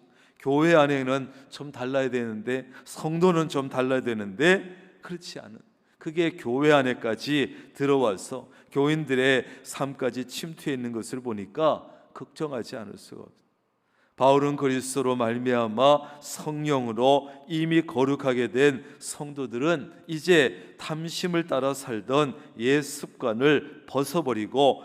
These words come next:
새롭게 의로운 삶을 입어야 한다 가르쳤어요. 변화가 있어야 된다. 변화가. 이전에 뭐 예수 믿기 전에는 몰라서 그렇다고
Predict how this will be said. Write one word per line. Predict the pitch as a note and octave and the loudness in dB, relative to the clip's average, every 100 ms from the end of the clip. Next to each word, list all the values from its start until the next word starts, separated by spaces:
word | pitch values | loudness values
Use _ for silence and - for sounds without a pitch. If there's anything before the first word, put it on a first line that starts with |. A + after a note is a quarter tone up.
| - | -16
새롭게 | - - F3 E3+ - - A#2 G#2 - - | -12 -6 -2 -2 -2 -4 -2 -2 -10 -4
의로운 | D3+ E3 D#3+ D#3+ | 0 2 2 0
삶을 | D3+ - A2+ B2 - | -4 -6 -6 -6 -6
입어야 | F3+ E3 D#3 B2 | -6 0 2 0
한다 | G2+ F2+ C3 D#3+ D#3+ - - | -2 2 6 6 4 -12 -20
가르쳤어요. | - G2+ F#2+ - G#2+ - _ - _ _ _ _ _ _ _ _ _ _ _ _ _ _ | -20 -20 -20 -20 -20 -20 _ -20 _ _ _ _ _ _ _ _ _ _ _ _ _ _
변화가 | D3+ E3 E3 C3+ | -2 0 0 -2
있어야 | G#2+ - A#2 | -4 -6 -8
된다. | F#2+ F2 - - _ _ | -10 -18 -20 -20 _ _
변화가. | G#2 G2 - - - _ _ _ _ | -18 -18 -20 -20 -20 _ _ _ _
이전에 | C#3 C#3+ F3+ F3+ F#3 | -10 -2 -2 0 -2
뭐 | E3 A2 B2+ C#3+ B2 - - | -2 -2 2 2 0 -8 -6
예수 | B2+ C3+ C3 C3 | -4 -4 -6 -10
믿기 | B2+ C3+ | -6 -4
전에는 | A#2 A2+ G#2+ F#2 G2 A2+ G#2 G2+ C#3+ C3+ - - | -4 -4 -6 -10 -8 -4 -4 2 2 0 -6 -18
몰라서 | - A2+ D#3+ F3+ E3+ C#3 C#3 - D#3+ | -4 2 4 4 4 2 2 -2 -4
그렇다고 | C#3 A2+ A2+ G#2 F#2 C3+ C3 - | -4 -6 -8 -10 0 2 2 0